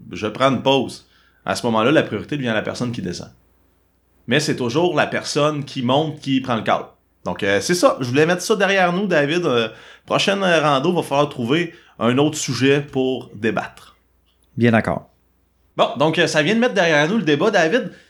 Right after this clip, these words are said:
Speaker 1: Prochaine chronique, chronique question du web.
Speaker 2: La question du web qu'on reçoit de temps en temps. Hein ?
Speaker 1: Oui, ou qu'on
Speaker 2: Ouais.
Speaker 1: prend sur des plateformes
Speaker 2: Ouais, c'est, c'est pas fake,
Speaker 1: publiques.
Speaker 2: là.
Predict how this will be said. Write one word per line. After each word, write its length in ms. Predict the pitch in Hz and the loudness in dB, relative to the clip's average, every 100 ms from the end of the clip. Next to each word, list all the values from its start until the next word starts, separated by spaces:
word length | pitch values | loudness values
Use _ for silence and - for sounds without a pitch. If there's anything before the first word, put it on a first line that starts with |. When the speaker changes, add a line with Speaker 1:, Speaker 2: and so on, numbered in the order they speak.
| _ _ _ _ | _ _ _ _
Speaker 1:
Prochaine 380 | 220 254 330 320 | -2 0 2 0
chronique, 420 | - 180 233 359 - _ _ _ _ _ - | 0 0 0 -4 -10 _ _ _ _ _ -6
chronique 480 | 175 226 302 - - | -2 0 -2 -8 -6
question 500 | 175 - - 240 220 | -6 -6 -8 -8 -8
du 320 | 131 151 - | -12 -14 -8
web. 180 | 123 - - - | -6 -6 -10 -4
Speaker 2:
La 220 | 104 180 - _ - | 0 0 -2 _ -16
question 440 | - - - 110 | -16 -8 -2 -2
du 100 | 98 | -2
web 340 | 95 190 202 131 - _ _ _ _ - | 2 2 2 -2 -8 _ _ _ _ -4
qu'on 600 | 95 92 92 92 92 92 | 0 2 2 0 0 -2
reçoit 280 | 95 - 120 | -2 0 2
de 60 | |
temps 220 | 120 95 95 | 2 0 -2
en 140 | 90 | -2
temps. 200 | - 269 - _ 123 | -2 -2 -6 _ -2
Hein ? 120 | 202 | 2
Speaker 1:
Oui, 220 | 294 - - - _ | 2 0 -6 -20 _
ou 100 | 147 | 0
qu'on 200 | 147 135 | 4 4
Speaker 2:
Ouais. 40 | 123 | 2
Speaker 1:
prend 220 | 151 156 | 2 2
sur 180 | 147 135 | 0 0
des 120 | 139 | 0
plateformes 380 | 123 117 135 127 | 0 -2 0 4
Speaker 2:
Ouais, 120 | 123 | 2
c'est, 200 | - 107 | 2 2
c'est 120 | 101 - | 2 0
pas 120 | 107 | -2
fake, 240 | - 92 | 0 0
Speaker 1:
publiques. 240 | - 95 | 0 -4
Speaker 2:
là. 60 | 87 | -8